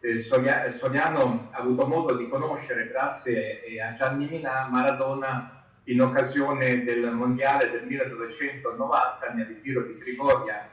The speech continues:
ehm, eh, dell'Argentina, eh, a Roma. Ed era rimasto colpito subito dal, dalle qualità, eh, di Diego, da, dalla sua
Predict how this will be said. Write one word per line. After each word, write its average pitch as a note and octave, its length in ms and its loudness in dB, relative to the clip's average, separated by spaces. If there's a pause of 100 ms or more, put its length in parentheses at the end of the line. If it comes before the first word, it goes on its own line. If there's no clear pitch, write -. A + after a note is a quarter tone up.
(400)
ehm, A2+ 1000 -2
eh, G2+ 540 -14 (480)
dell'Argentina, A#2 1400 0
eh, F#2+ 580 -14
a A2 140 -6
Roma. G2 340 -8 (480)
Ed C3 240 -2
era D#3+ 180 6
rimasto C#3 760 -2
colpito C#3+ 640 0
subito B2 800 0 (240)
dal, A#2+ 480 0
dalle B2 260 2
qualità, B2+ 680 0
eh, A2+ 440 -6
di B3 120 -4
Diego, D#3+ 340 4
da, - 240 -14
dalla - 180 -10
sua C3 720 -2